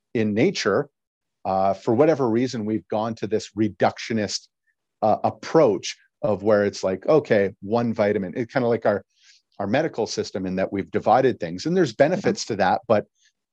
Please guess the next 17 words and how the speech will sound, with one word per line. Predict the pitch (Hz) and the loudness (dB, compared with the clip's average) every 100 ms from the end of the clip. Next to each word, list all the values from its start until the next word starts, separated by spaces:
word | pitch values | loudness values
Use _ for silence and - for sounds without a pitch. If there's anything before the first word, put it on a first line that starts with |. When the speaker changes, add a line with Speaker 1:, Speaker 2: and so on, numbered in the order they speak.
| _ - | _ -2
Speaker 1:
uh, | 110 107 107 | 2 2 0
you | 120 | -4
know, | 101 101 | -4 -2
you've | 104 - | -4 0
got | 104 | -2
a | 95 | 0
nose | 95 110 110 | 0 0 0
doctor, | - 95 - 95 | -2 -2 -4 -8
a | 90 | -6
foot | - 143 | 0 0
doctor, | 120 104 - 98 | 2 0 0 -4
a | |
heart | 92 131 - | 0 0 2
doctor, | 110 90 - 90 | -2 -2 -6 -8
a | |
brain | 85 127 123 | -2 -2 0
doctor. | 107 101 - 95 | -2 -2 -4 -6